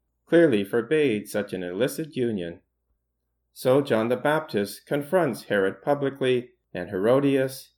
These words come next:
who did not want anything or anyone to threaten her position as queen, was looking for a way to eliminate the problem. She found her opportunity when Herod threw a party to celebrate his birthday, and in attendance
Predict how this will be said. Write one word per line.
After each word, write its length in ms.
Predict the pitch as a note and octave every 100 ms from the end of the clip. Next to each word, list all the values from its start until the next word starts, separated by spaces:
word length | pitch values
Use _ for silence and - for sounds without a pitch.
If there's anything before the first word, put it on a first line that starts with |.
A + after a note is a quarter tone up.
| _ -
who 80 | B2+
did 180 | C#3 C#3
not 320 | E3+ E3+ -
want 240 | F#2+ F#2 -
anything 440 | C3+ C#3+ C#3+ C#3
or 160 | A2+ G2+
anyone 400 | C#3+ D3 C#3 C3
to 100 | B2+
threaten 440 | A2 - D3+ C#3+ A#2+
her 180 | D3+ D#3+
position 560 | D#3+ D3+ D#3 - D3
as 200 | D3+ C#3+
queen, 520 | - E3 D3+ F#2+ G2+ - _ _ -
was 200 | C#3 C3
looking 340 | E3 E3 D#3+
for 180 | E3 E3
a 60 | E3
way 340 | D3 G2+ G2 G2+
to 200 | - A#2
eliminate 600 | C3+ C#3+ G#2 G2 G2+ G2+
the 40 |
problem. 600 | - C3+ C3+ B2+ F#2+ F#2+ _ _ _ _ _ _ _
She 180 | - F#2+
found 300 | - G#2+ A2+
her 160 | A#2+ B2+
opportunity 640 | C3+ C#3 E3+ E3 C#3 A2
when 160 | G#2+ A2+
Herod 440 | D#3+ D#3+ C3 A2+ - _ _ _ -
threw 400 | C#3+ E3 F3 -
a 180 | G2+ F#2+
party 420 | - D3+ D#3 D3+
to 140 | D3
celebrate 500 | C#3+ F#3 F3 E3+ E3
his 160 | E3 D#3
birthday, 680 | - D#3+ C#3+ - F#2 F2+ F2 _ _ _ _ -
and 420 | F2+ G#2 C3 -
in 140 | G2+
attendance 720 | G2+ - C#3+ C3+ A2+ A2+ -